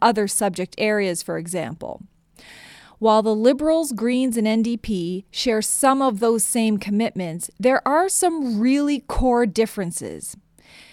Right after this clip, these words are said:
Scheer's platform, for example, is exceptionally weak. I mean, if there was a weaker word than weak, maybe not, almost non-existent,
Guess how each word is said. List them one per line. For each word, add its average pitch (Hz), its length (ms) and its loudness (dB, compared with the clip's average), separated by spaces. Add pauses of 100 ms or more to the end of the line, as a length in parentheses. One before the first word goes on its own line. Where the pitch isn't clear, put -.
(120)
Scheer's 339 460 0
platform, 202 1000 0
for 247 200 2
example, 180 760 0 (280)
is 262 340 2 (220)
exceptionally 277 1300 4
weak. 175 520 -6
I 269 100 8
mean, 247 360 2 (220)
if - 160 0
there 370 140 4
was 370 160 6
a 302 80 6
weaker 285 400 4
word 262 340 4
than 208 240 4
weak, 277 360 0 (300)
maybe 254 440 4
not, 233 260 6
almost 254 380 4
non-existent, 240 960 0